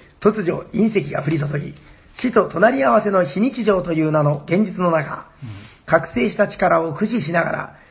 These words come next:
Speaker 1: 秘めたる希望、かっこ隠匿された勝利条件を目指す。
Speaker 2: うん。
Speaker 1: そう。我らが黒の歴史史上、かっこ黒歴史に綴られし、聖戦を再現しているのです。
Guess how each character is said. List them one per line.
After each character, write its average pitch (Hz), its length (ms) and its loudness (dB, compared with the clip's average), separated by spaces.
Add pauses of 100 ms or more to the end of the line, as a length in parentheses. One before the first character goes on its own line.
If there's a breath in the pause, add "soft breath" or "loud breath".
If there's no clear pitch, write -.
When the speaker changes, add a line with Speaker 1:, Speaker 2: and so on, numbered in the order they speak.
(160 soft breath)
Speaker 1:
秘 - 180 -2
め 247 140 4
た 202 120 0
る 175 300 -2
希 - 140 -4
望、 190 400 2 (760 soft breath)
か 180 100 0
っ - 120 -4
こ - 280 -10
隠 226 240 4
匿 226 300 -2
さ 208 80 4
れ 196 100 2
た 180 100 -4
勝 196 260 2
利 156 80 -4
条 156 180 2
件 147 340 -8
を 208 120 4
目 156 140 2
指 143 120 -2
す。 - 60 -10 (360)
Speaker 2:
う 113 40 -14
ん。 107 180 -10 (320)
Speaker 1:
そ 190 80 2
う。 - 200 0 (560 loud breath)
我 208 220 6
ら 165 140 -2
が 156 140 -8
黒 226 260 2
の 143 100 4
歴 143 220 2
史 156 140 -6
史 143 100 -8
上、 139 200 0 (300 loud breath)
か 170 120 0
っ 170 80 -4
こ 151 100 -8
黒 165 260 2
歴 147 220 0
史 - 240 -8 (380 loud breath)
に 208 180 2
綴 185 300 0
ら 135 100 6
れ 190 140 2
し、 143 260 -2 (320 loud breath)
聖 240 180 4
戦 226 380 2
を 190 220 -2 (360 loud breath)
再 214 200 6
現 202 240 2
し - 40 -8
て 185 120 4
い 180 40 4
る 175 120 2
の 170 100 4
で 160 120 -2
す。 139 60 -10